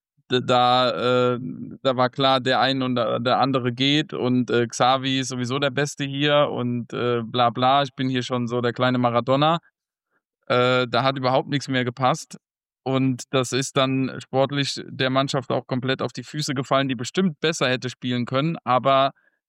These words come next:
es hat mannschaftlich und wahrscheinlich auch zwischenmenschlich überhaupt nicht funktioniert.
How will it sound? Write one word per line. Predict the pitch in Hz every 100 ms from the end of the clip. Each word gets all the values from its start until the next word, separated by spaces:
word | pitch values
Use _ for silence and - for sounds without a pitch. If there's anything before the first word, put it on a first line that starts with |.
| _ _
es | 123 123
hat | 139
mannschaftlich | - 135 147 156 127 143 139 -
und | 110 139
wahrscheinlich | 135 127 139 135 123
auch |
zwischenmenschlich | - 151 151 139 139 135 139 135
überhaupt | 135 127 131
nicht | 139
funktioniert. | 131 127 - 123 127 156